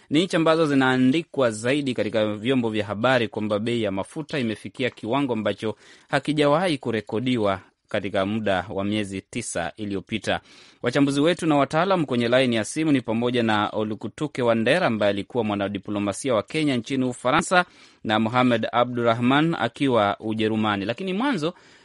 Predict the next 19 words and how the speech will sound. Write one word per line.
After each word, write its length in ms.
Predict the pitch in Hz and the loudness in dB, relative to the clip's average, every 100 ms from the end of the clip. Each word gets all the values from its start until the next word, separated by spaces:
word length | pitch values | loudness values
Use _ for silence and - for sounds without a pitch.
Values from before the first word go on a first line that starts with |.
| _ _ | _ _
kabla 500 | - 202 214 208 190 - | -4 0 2 4 2 2
ya 420 | 170 165 165 160 | 4 6 6 6
wachambuzi 440 | 160 170 165 160 | 4 0 0 0
wetu 400 | 170 202 196 180 | 0 0 0 -2
kusi-, 640 | 160 156 156 - 156 156 131 | 0 -2 -2 0 0 0 -2
kuwa-, 300 | 170 170 156 | 2 2 2
kuwajibu 800 | - - 180 180 202 156 135 | -8 0 2 2 0 0 0
ama 200 | 165 160 | 2 0
kumjibu 540 | 135 131 117 151 180 143 | 0 -2 0 -2 0 0
msikilizaji 560 | 120 - 117 110 110 | -2 -4 -4 -2 0
wetu 220 | 123 139 127 | 0 0 0
ambaye 420 | 113 117 110 107 | 4 6 6 4
alipiga 760 | 110 110 107 107 - 139 120 | -2 0 0 -2 -2 -2 -2
simu 380 | 104 - 147 117 | -2 -2 0 0
kabla 280 | - 117 110 | 0 0 2
hatuja 340 | 101 101 101 | 0 -2 -2
kwenda 280 | 98 123 113 | -2 -2 -2
kwenye 200 | 90 101 | -2 -4
mapumziko, 760 | 98 95 98 98 123 190 175 | -4 -6 -6 -4 -4 0 0